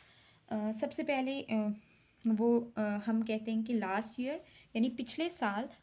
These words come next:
I attended मेला चिरागा, मैंने, मैं मेला चिरागा गई थी। It is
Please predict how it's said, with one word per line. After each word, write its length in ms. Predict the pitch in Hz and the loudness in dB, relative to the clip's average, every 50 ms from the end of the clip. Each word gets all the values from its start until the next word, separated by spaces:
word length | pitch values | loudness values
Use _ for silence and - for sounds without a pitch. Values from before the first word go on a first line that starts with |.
| _ - - | _ -2 0
I 100 | 254 285 | 0 2
attended 500 | - - 226 226 226 208 208 220 220 214 | 2 -2 -2 0 2 2 2 2 2 2
मेला 380 | 214 202 196 196 196 196 208 226 | 2 0 0 0 -2 -2 -2 -4
चिरागा, 680 | 220 - 220 196 190 190 190 190 180 196 202 247 311 - - _ - - - - - - - _ _ - 220 | -2 -2 -2 -2 0 -2 -4 -6 -4 -4 -4 -4 -4 -6 -14 _ -20 -20 -20 -20 -20 -20 -20 _ _ 2 4
मैंने, 480 | 220 220 220 220 233 247 262 262 - - | 6 6 6 6 4 4 2 0 0 2
मैं 140 | 226 226 233 | 4 4 6
मेला 280 | 233 220 208 214 214 233 | 6 6 6 4 4 2
चिरागा 640 | 233 233 220 208 196 190 190 196 208 214 226 220 233 | 2 0 0 0 0 -2 -2 -2 -2 -2 -2 -4 -6
गई 260 | 208 208 196 196 190 | -4 -2 -2 -2 -2
थी। 320 | 190 - 262 277 320 311 - 247 | -4 -8 -6 -6 -6 -4 -6 -6
It 120 | 240 233 | -6 -6
is 200 | - - 262 240 | -4 -4 -4 -4